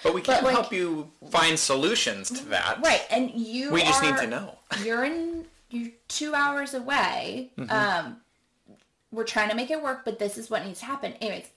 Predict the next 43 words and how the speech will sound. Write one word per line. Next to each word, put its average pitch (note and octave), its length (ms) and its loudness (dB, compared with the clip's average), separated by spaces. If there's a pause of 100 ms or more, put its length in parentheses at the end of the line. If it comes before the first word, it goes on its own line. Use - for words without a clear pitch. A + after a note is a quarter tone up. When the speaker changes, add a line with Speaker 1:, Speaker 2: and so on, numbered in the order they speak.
(140)
Speaker 2:
long B3+ 320 -2
story C4 200 -2
short, G3+ 360 -4
we C4 300 -6
were D#4 260 0
able A3 380 -2
to, G3 440 -4
they, B3 380 -4
they G3+ 240 -2
stopped - 420 0
speaking G3 600 -8 (180)
to A3 100 -4
their F3+ 180 2
lender. - 420 -8 (200)
Speaker 1:
Oh, A#2 220 -4
no. G#2+ 120 -6
Speaker 2:
They A#3 80 4
were A#3 120 2
not G#3 180 0
gonna G#3+ 140 -4
communicate F#3+ 560 -8
with E3+ 140 -2
her F#3+ 100 -2
anymore. - 540 -4 (140)
Speaker 1:
Oh, - 40 -6 (160)
Speaker 2:
They G#3+ 100 4
Speaker 1:
shoot. A3+ 60 2
Speaker 2:
were G3+ 180 4
over A#3+ 260 4
it, F4+ 200 6
and G3+ 120 -2
I F#3 100 6
was F#3 80 2
like, F3 220 -2
"Okay." D4 500 2
Well, G#3+ 160 -2
then D4+ 300 2
they F#4+ 140 -4
got A#3 420 2
super A3 420 -6
angry G3+ 340 -6
at - 240 -4
me A3 600 -6